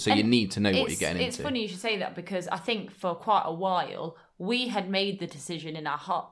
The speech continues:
Speaker 2: what, head or heart, I can't, can't work it out, but we, I think we were just so scared to say for definite, this is,
Speaker 1: Yeah.
Speaker 2: 'cause th-, it basically was the decision we wanted to make and the pathway we wanted to go down.
Speaker 1: Yeah.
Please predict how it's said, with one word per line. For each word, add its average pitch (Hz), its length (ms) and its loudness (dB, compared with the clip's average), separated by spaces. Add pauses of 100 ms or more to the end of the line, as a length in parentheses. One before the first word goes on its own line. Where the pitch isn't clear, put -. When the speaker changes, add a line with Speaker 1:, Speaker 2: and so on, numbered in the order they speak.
(580)
Speaker 2:
what, - 180 0
head 226 220 0
or 202 60 2
heart, 156 320 0
I - 60 -16
can't, 202 280 2 (300)
can't 202 220 4
work 190 200 0
it - 40 -4
out, 160 240 4
but 170 160 -4
we, 220 420 -2 (1000)
I 233 80 8
think 240 280 0
we 247 160 2
were 214 100 -2
just 190 220 -6
so 196 160 0
scared 190 420 2
to 160 80 -10
say 156 480 -4
for - 100 -8
definite, 156 680 -4 (160)
this 190 180 -4
is, 185 100 0
Speaker 1:
Yeah. 170 120 0
Speaker 2:
'cause 269 140 -2
th-, 415 200 6
it 240 160 -2
basically 214 460 4
was 170 240 -4
the 175 80 -8
decision 160 420 -8
we 165 100 -8
wanted 165 380 -8
to 160 80 -10
make - 340 -8
and 165 140 -4
the 170 60 -6
pathway 165 340 -4
we 160 60 -10
wanted 156 340 -10
to - 60 -20
go 170 180 -2
down. 151 320 -6
Speaker 1:
Yeah. 95 240 0